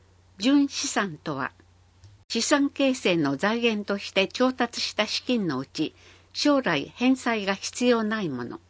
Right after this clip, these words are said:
純資産合計、四百四十億九千五百十八万円。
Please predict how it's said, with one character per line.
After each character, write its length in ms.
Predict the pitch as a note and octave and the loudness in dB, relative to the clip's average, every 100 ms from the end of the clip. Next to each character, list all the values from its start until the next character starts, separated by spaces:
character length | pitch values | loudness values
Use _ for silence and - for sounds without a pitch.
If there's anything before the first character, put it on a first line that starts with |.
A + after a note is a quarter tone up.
| _ _ _ _ _ _ _ _ | _ _ _ _ _ _ _ _
純 320 | F#3+ A#3 C#4 C#4 | -2 2 2 2
資 200 | - B3 | -2 -2
産 300 | C4+ B3 A#3+ | 0 0 2
合 220 | A3 D#3+ | 0 0
計、 400 | - D3 A#2 - _ _ - | -2 -4 -4 -10 _ _ -6
四 260 | - C#4+ C4+ | 2 4 4
百 300 | A3 - E3+ | 0 0 2
四 240 | A3 B3 | 4 2
十 240 | A#3+ A#3 D#3+ | 2 0 0
億 400 | C#3 - D#3+ - - | -4 -2 -2 -4 -2
九 180 | B3+ C#4 | 0 2
千 300 | - C4 F3+ | 2 0 0
五 100 | E3 | -2
百 260 | E3 E3+ | -2 0
十 240 | C#3+ A3 A#3+ | 2 2 0
八 320 | - - G#3+ | -4 -4 -2
万 280 | G3+ F#3+ E3 | 0 0 0
円。 300 | D#3 C#3 | -2 -8